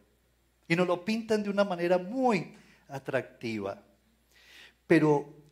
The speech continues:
el tipo de amor que sana emocional y espiritualmente no es ese tipo de amor.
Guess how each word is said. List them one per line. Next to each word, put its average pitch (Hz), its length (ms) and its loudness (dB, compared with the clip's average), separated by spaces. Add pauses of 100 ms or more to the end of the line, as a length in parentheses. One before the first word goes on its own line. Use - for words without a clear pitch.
(180)
el - 460 -2
tipo 262 500 -6
de 233 160 -2
amor 123 500 -6 (520)
que 151 120 -6
sana 196 760 -6 (680)
emocional 143 1300 0
y 196 100 -8
espiritualmente 147 1700 -2 (240)
no 139 300 -2
es 123 260 -6
ese 110 240 -8
tipo 147 640 -10
de 98 100 -10
amor. 92 420 -16